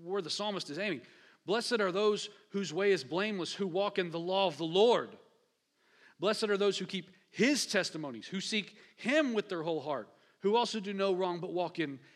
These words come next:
his ways. You have commanded your precepts to be kept diligently.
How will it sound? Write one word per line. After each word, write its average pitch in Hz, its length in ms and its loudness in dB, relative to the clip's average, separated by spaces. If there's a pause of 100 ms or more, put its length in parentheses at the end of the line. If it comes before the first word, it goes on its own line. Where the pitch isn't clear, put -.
(140)
his 254 500 2
ways. 139 520 -4 (360)
You 294 520 2
have 214 180 0
commanded 147 520 -6
your 285 340 -4
precepts 180 520 -4
to - 80 -10
be 175 140 -10
kept 156 280 -6
diligently. 160 520 -4